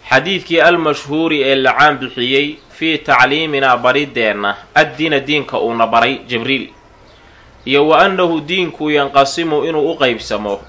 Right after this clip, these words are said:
ilaa thalaathi maraatiba, saddex martabadood ama saddex darajo. Al-islaami, islaannimo inuu u qaybsamo, iyo wal iimaani, iimaan, iyo wal ixsaani, ixsaan. Mid walba goonihiisaan u macnayn doonaayo. Iyo wa bayaani arkaani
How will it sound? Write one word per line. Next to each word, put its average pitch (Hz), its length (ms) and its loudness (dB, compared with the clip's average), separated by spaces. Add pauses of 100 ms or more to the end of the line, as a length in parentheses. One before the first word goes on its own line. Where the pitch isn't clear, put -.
ilaa 147 340 2
thalaathi 147 680 2
maraatiba, 120 960 2
saddex 143 460 -2
martabadood 120 640 -2
ama 120 200 0
saddex 127 340 -4
darajo. 110 480 -4 (1400)
Al-islaami, 160 760 2
islaannimo 143 520 0
inuu 156 200 -2
u 143 80 0
qaybsamo, 135 400 -2
iyo 135 220 -2
wal 147 140 0
iimaani, 135 400 0 (100)
iimaan, 127 300 -2
iyo 127 180 -2
wal 139 140 0
ixsaani, 123 460 0
ixsaan. 107 360 -2 (120)
Mid 135 120 -8
walba 135 200 -2
goonihiisaan 131 420 -2
u 131 40 -4
macnayn 120 340 0
doonaayo. 107 380 0 (1500)
Iyo 139 260 2
wa 147 100 2
bayaani 165 540 4
arkaani 165 920 2